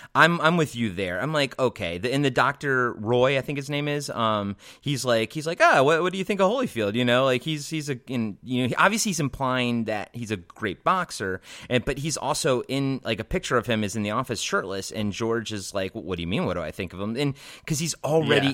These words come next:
Speaker 1: in his own head, just, like,
Speaker 2: Yeah.
Speaker 1: losing his, his shit. And, you know, when you're that neur-, neurotic, you, he thinks that the doctor's, like, has some kind of clue as to what's going on in his head,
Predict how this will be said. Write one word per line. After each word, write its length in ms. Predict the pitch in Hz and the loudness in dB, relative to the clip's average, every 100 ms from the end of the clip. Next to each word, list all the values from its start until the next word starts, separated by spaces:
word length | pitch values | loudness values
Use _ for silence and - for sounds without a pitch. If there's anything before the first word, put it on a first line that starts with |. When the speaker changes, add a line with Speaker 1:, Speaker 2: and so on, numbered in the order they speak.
| 127 | 2
Speaker 1:
in 40 | 123 | 2
his 200 | 117 - | 0 -2
own 240 | 113 113 98 | -2 0 -2
head, 520 | 92 101 120 127 - | -4 -2 -2 -2 -6
just, 300 | 104 110 - | -8 -8 -4
like, 220 | 104 95 - | -4 -4 -8
Speaker 2:
Yeah. 320 | 98 110 123 | -6 -2 0
Speaker 1:
losing 480 | 175 170 180 165 156 | 0 0 -2 -2 0
his, 340 | 135 101 101 | -2 -2 -8
his 260 | 104 101 90 - | -6 -6 -4 -6
shit. 0 | - 160 85 - - - - | -4 -2 -4 -6 -16 -20 -6
And, 560 | 117 123 120 120 117 - - | -2 0 0 -2 -6 -12 -8
you 160 | 143 131 | -2 0
know, 140 | 117 | 0
when 180 | 123 156 | 0 -2
you're 140 | 165 | -2
that 320 | 135 147 196 - | -2 -4 -4 -2
neur-, 240 | 123 - | -2 -2
neurotic, 720 | 113 101 101 127 180 104 - | -2 -2 -4 -6 -6 -8 -8
you, 240 | 110 135 - | -10 -8 -8
he 220 | - 156 | -10 -12
thinks 400 | - - 220 - | -10 -2 -2 -2
that 120 | 160 | -2
the 80 | 113 | -2
doctor's, 600 | 87 104 190 294 277 - | -4 -8 -10 -10 -10 -8
like, 160 | - 107 | -8 -4
has 180 | 110 120 | -2 -2
some 160 | 147 | -4
kind 160 | - 151 | -2 -2
of 80 | 110 | -2
clue 260 | - 131 147 | -2 -2 -2
as 100 | 143 | -2
to 100 | 127 | -2
what's 180 | 131 - | -2 -2
going 320 | - 165 143 | 0 2 4
on 200 | 139 147 | 2 2
in 80 | 131 | 0
his 180 | 123 | -2
head, 360 | - 120 139 | 0 2 2